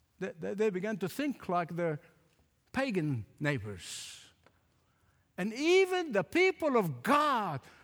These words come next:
who knew and saw the hand of God working supernaturally again and again and again and again, they fell into this error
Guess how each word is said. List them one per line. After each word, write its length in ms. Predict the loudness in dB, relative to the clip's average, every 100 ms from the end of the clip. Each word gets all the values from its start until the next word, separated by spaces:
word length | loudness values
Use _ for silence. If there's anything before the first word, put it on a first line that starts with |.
| 0
who 200 | 2 4
knew 680 | 2 2 4 4 4 0 -4 -6 0
and 200 | 0 0
saw 440 | -4 4 6 6
the 140 | 6
hand 280 | 4 2 2
of 160 | 0 2
God 340 | 4 4 4
working 500 | 2 4 4 2 -2
supernaturally 880 | -2 -4 -2 0 0 0 -2 0 2
again 400 | 2 2 0 2
and 140 | 0 -2
again 380 | 0 0 0
and 140 | -2 -2
again 360 | 2 2 2
and 120 | 0 0
again, 300 | 0 0 -2 -14 _ -6
they 140 | -4
fell 280 | -2 -2 -2
into 240 | -2 -4
this 400 | -4 -6 -8 -14 _ -20 -20 _ _ _ -6
error 300 | -4 -4